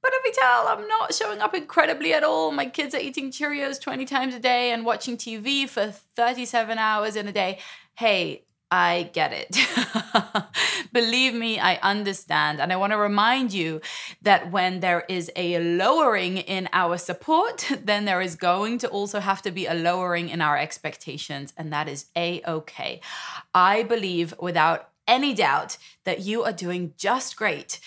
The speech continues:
<laughs> with the circumstances that you have been handed.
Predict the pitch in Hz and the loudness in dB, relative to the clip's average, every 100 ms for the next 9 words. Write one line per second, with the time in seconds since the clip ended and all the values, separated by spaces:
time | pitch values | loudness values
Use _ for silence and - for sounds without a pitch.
0 | - - - 226 - - 269 - - - | -12 -12 2 4 4 4 2 2 -8 -10
1 | 294 233 214 180 233 214 208 226 202 - | 0 4 4 4 2 6 4 4 -4 -2
2 | 165 151 147 175 160 170 - 175 170 165 | 0 0 -2 -4 -2 -4 -2 -4 -2 -2
3 | 160 - 165 156 151 - _ _ _ _ | -4 -4 -8 -8 -12 -18 _ _ _ _
4 | - 254 285 214 123 | 2 4 4 0 -4